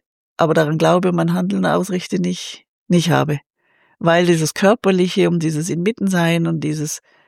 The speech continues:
in, in der Wirkung dessen stehen, was wirkt, äh, und interagieren und in Resonanz zu sein mit allem, ist, ist nicht eine Glaubensfrage in diesem Sinn, dass sie sich im Kopf abspielt, ob ich etwas glaube oder nicht, <laughs> sondern es ist immer,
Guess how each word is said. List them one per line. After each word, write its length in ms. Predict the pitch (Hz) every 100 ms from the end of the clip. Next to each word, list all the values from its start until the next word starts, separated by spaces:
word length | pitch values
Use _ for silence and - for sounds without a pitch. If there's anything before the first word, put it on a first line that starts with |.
| _ _ _ _ _ _ _ _
in, 220 | - 165 160
in 180 | 170
der 180 | 160 151
Wirkung 640 | 190 254 320 - 190 175 151
dessen 340 | 180 - 180
stehen, 600 | - - 165 165 160 156
was 260 | 151 151 170
wirkt, 600 | 202 196 - - - - -
äh, 560 | 170 160 160 160 160 - - - _
und 180 | - 175
interagieren 840 | 160 180 107 156 175 214 240 185
und 420 | 156 147 151 147 143
in 140 | 147
Resonanz 600 | 151 156 165 185 233 -
zu 100 | 170
sein 280 | 165 160 165
mit 120 | 165
allem, 340 | 151 156 160 165 _ - -
ist, 260 | 175 - -
ist 140 | 175 180
nicht 260 | 180 180
eine 200 | 185 170 - -
Glaubensfrage 720 | 175 190 208 - 180 185 180
in 60 |
diesem 260 | 160 165 160
Sinn, 340 | 147 190 202
dass 180 | 180 165
sie 100 | 160
sich 200 | 170 160
im 80 | 147
Kopf 280 | - 196 -
abspielt, 480 | 160 - 143 139 131
ob 120 | 139
ich 100 | 156
etwas 260 | 147 143
glaube 340 | - 139 139 135
oder 140 | 139
nicht, 200 | 139 151
<laughs> 0 |
sondern 260 | - 165 190
es 60 |
ist 120 | 175 160
immer, 220 | 165